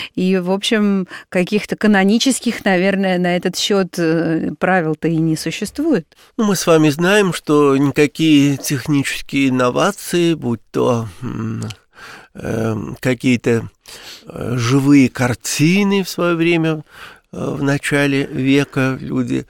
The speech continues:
Speaker 2: устраивали, м, изображали, э, собою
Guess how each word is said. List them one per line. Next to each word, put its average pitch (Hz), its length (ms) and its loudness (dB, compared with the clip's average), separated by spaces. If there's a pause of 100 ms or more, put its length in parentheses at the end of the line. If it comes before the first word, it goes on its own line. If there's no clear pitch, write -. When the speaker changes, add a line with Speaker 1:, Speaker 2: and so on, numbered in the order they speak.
(320)
Speaker 2:
устраивали, 127 840 0 (460)
м, - 420 -8
изображали, 135 920 0
э, - 300 -10
собою 147 720 -2